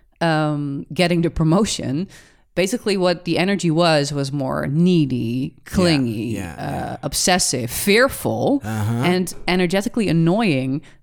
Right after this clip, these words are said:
Speaker 1: sort of sums up that so
Speaker 2: <laughs>
Speaker 1: beautifully, the way that, uh, people can be towards
Speaker 2: Yeah.
Speaker 1: each other, but also towards the things that they want.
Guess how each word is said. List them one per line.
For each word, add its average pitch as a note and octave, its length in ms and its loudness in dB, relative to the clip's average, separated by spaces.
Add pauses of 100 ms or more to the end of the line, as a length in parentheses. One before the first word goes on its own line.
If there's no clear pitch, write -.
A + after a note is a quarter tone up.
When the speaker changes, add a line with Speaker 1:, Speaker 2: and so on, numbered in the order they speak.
(160)
Speaker 1:
sort G3 240 0
of F#3 120 -2
sums A3 400 2
up - 220 -4
that E3+ 360 -2
so B3 320 4
Speaker 2:
<laughs> - 80 4
Speaker 1:
beautifully, E3+ 400 2
the D#3 140 2
way E3+ 260 4
that, D#3 380 2 (360)
uh, D3 220 0
people B3 360 2
can D3 200 -2
be A2 340 -4
towards C#3+ 580 -2
Speaker 2:
Yeah. D3+ 40 -2
Speaker 1:
each - 140 -4
other, D#3+ 300 0
but C#3 140 -4
also C#3+ 300 -4
towards B2 600 -6
the D3 80 -6
things C#3+ 240 0
that - 80 -12
they C3+ 120 -4
want. D#3+ 500 -2